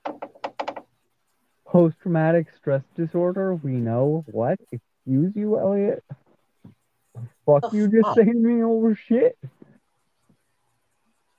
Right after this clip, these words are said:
Speaker 2: Mom's just like, "We all have P T S D from covid."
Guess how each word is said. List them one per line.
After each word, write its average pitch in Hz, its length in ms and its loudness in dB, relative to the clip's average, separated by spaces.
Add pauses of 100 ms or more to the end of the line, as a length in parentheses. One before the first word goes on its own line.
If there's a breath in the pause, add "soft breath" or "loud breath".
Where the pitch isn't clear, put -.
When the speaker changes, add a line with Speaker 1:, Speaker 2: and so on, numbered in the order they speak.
(1040)
Speaker 2:
Mom's 110 220 -20
just - 120 -20
like, 104 180 -4
"We 120 120 -4
all 113 260 2
have 101 160 -10
P 117 160 -14
T - 160 -8
S 104 140 -6
D 104 220 -10
from 95 180 -16
covid." 98 480 -4